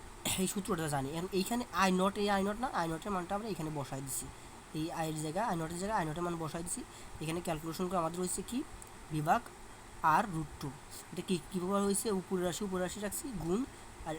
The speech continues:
এই নিচে ওয়ান আছে না, ওয়ানটা উপরে গেছে, আর টু, রুট টুটা নিচে আসছে। এখন এটা হচ্ছে দুই নং সমীকরণ। এখন আমরা করবো কি, এই এক ও দুই নং সমীকরণ হতে আমরা পাই, এক ও দুই নং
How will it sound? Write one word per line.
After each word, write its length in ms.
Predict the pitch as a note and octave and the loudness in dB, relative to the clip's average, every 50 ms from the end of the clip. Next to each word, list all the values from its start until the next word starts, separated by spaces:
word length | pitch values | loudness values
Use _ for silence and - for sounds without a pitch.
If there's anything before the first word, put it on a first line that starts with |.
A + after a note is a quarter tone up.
| F3+ | 0
এই 60 | F3 F#3 | 2 2
নিচে 180 | G3+ G3 - - F#3 | 2 0 0 2 2
ওয়ান 100 | F3 F#3+ G3+ | 2 4 2
আছে 80 | - A#3+ | 2 2
না, 40 | A#3+ A3 | 2 2
ওয়ানটা 180 | F#3 F3+ F3+ G3 F#3 | 2 2 2 0 0
উপরে 160 | - G3 F#3+ F#3 | 2 2 2 2
গেছে, 140 | F#3 F3+ - B3 A#3+ | 2 0 0 0 0
আর 60 | F#3 - | 0 -2
টু, 60 | - F3 E3 E3 | -2 -2 -2 -2
রুট 120 | F3 - - | -2 -4 -4
টুটা 180 | G3+ F3+ A3 B3+ B3+ | -6 -2 0 2 2
নিচে 160 | G3+ - - D3 C3 | 2 2 0 -2 -2
আসছে। 180 | - - - D3 C#3 - - - - - - - - - | -4 -6 -6 -8 -10 -12 -12 -14 -14 -16 -16 -14 -10 -4
এখন 100 | D3+ D#3+ E3 | -2 0 0
এটা 100 | E3 F#3+ | 2 0
হচ্ছে 140 | F#3+ - F3+ E3 | 0 0 0 0
দুই 80 | E3+ E3 | 2 2
নং 80 | E3 D#3+ - | 2 0 0
সমীকরণ। 360 | E3+ D3 C#3 - C3 B2 C3 D3 - - - - - - D#3+ | 0 -2 0 -2 -2 -6 -6 -8 -10 -14 -16 -12 -8 -6 -2
এখন 120 | F#3 G3 F#3+ | 0 2 2
আমরা 120 | F#3+ G3 G3 - | 2 0 0 0
করবো 180 | G#3 F#3+ F#3 F#3 - | 0 0 0 -2 -2
কি, 60 | - B3+ - G3 | -4 -2 2 2
এই 80 | F#3+ F#3 F#3+ G3+ | 4 6 6 4
এক 80 | F#3 - - A3 | 4 2 0 0
ও 20 | F#3+ F3+ | 2 4
দুই 80 | G3 G3 | 4 4
নং 80 | G#3 G#3+ - | 4 2 0
সমীকরণ 480 | A3 G3+ G3 G3 G3+ G3+ G3 G3 G3 G3 G3 F#3 F#3 | 0 2 2 2 2 2 2 4 4 4 4 2 2
হতে 140 | - - G#3 F#3 | 0 2 2 2
আমরা 120 | F3+ F3 - - | 2 0 0 -2
পাই, 120 | D#3+ E3 F3 F3 | 0 0 0 -2
এক 60 | - - | -2 -2
ও 20 | F#3 | 0
দুই 80 | F#3+ G3 | 0 0
নং 80 | G3 | 0